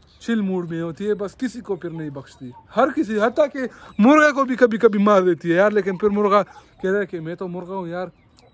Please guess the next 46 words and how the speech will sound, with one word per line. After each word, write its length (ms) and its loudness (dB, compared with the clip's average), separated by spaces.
फिर 100 -6
उसको 220 -10
दोबारा 340 -6
मार 220 -6
देती 260 -8
है। 100 -8
<laughs> 440 -12
वो 140 4
कहता 220 -2
है 60 2
कि 140 -4
"मैं 140 -4
मर्द 220 -2
हूँ, 100 -4
मर्द 280 -4
है।" 140 -6
है 140 2
ना? 100 4
हाँ, 240 4
कबूतर 640 2
का 240 -2
क्या 240 -6
हाल 160 -6
है 60 -8
यार? 300 -8
ये 100 -10
देख 260 -10
लो 60 -12
कितनी 300 -14
तेज 380 0
चलेगा 340 -6
यार। 300 -10
हाँ, 160 -6
डायनासोर 420 -4
बच्चों 320 -6
को 140 -10
मारता 300 -10
है। 100 -16
मारो, 280 2
मारो, 120 0
शेरा, 260 4
मारो 260 2
इसको, 240 -12
मारो 200 4
इसको, 200 -4
शेरा। 260 0